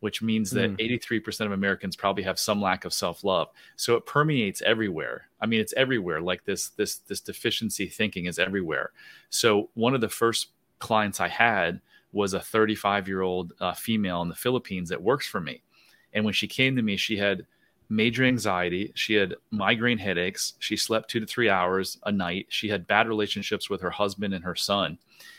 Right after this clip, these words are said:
Speaker 1: And in three sessions, three-hour sessions, she completely changed. So she sleeps now. Her anxiety is gone. Her, her migraines are gone. Imagine the shift in productivity from, from these people.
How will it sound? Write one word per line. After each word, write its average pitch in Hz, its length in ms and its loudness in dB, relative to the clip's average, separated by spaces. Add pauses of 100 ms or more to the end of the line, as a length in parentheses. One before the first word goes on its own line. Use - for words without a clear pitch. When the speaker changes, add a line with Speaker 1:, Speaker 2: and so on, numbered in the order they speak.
(160)
Speaker 1:
And 104 100 2
in 98 120 0
three 127 280 0
sessions, 104 560 0
three-hour 107 460 4
sessions, 85 560 -2 (340)
she - 220 2
completely 117 500 -2
changed. 101 440 -2
So 98 120 0
she - 180 -4
sleeps - 440 -2
now. 104 400 0 (200)
Her 107 100 0
anxiety 104 440 2
is 101 140 -4
gone. 95 340 -2
Her, 92 140 -6 (120)
her 98 140 -4
migraines 95 540 -2
are 87 40 -14
gone. 87 360 -2 (240)
Imagine 127 400 0
the 127 80 0
shift - 320 -2
in 101 80 -4
productivity 95 720 0
from, 87 360 -4
from 90 220 -6
these 90 200 -6
people. - 400 -6